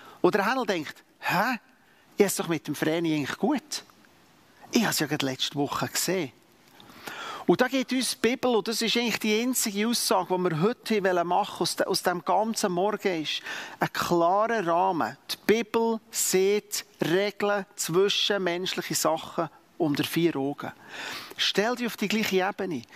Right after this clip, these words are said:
Setz moralisch die Latte nicht zu hoch. Steht zu den eigenen Fehlern. Hey, wie will man eine ehrliche Kommunikation haben, wenn ich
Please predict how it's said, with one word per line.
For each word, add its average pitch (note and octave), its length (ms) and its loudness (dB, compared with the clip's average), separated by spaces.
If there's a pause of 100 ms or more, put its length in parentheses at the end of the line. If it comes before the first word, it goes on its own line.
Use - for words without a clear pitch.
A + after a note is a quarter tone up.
(280)
Setz - 440 0
moralisch G#3+ 680 0
die - 80 0
Latte G3+ 320 0
nicht G3+ 200 -2
zu G3 160 0
hoch. G#3+ 260 -4 (280)
Steht B3+ 640 2
zu - 260 -4
den A3 200 2
eigenen G#3 280 -2
Fehlern. F3 520 -2 (260)
Hey, G#3 260 2 (380)
wie B3+ 360 2
will C4 160 2
man B3+ 180 2
eine G#3 100 2
ehrliche A#3 460 0
Kommunikation F3+ 1120 0
haben, G3 220 4
wenn D#3 200 0
ich G3+ 520 0